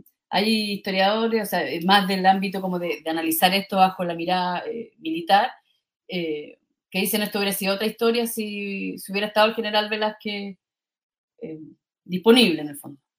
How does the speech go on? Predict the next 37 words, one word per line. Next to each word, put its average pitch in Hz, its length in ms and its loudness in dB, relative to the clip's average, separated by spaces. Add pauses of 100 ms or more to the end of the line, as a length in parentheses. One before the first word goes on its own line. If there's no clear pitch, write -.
(800)
Pero 180 180 0
hay 202 120 4
otra 240 160 4
parte 262 220 6
que 269 80 -8
también 214 280 -4
hoy, 220 80 -2
y 185 180 -6
hoy 175 60 0
día 208 260 0
es 185 100 -4
bien 180 280 -4
ya 190 180 0
estudiada 180 680 -4
y 185 60 -10
todo, 208 200 -8
que 185 100 -14
son 196 220 -6
la, 190 140 -4
la, 165 300 -6
las 160 200 -6
deserciones, 170 640 -6
pues, - 160 -20
o - 20 -18
sea, 160 120 -6
de 156 100 -4
ahí 175 140 -4
yo 185 120 -6
cuento 190 240 -4
en 190 60 -2
el 185 120 -4
libro 202 240 -4
que 190 60 -4
de 180 60 -2
ahí 180 180 -2
viene 185 180 -4
el, 180 200 -6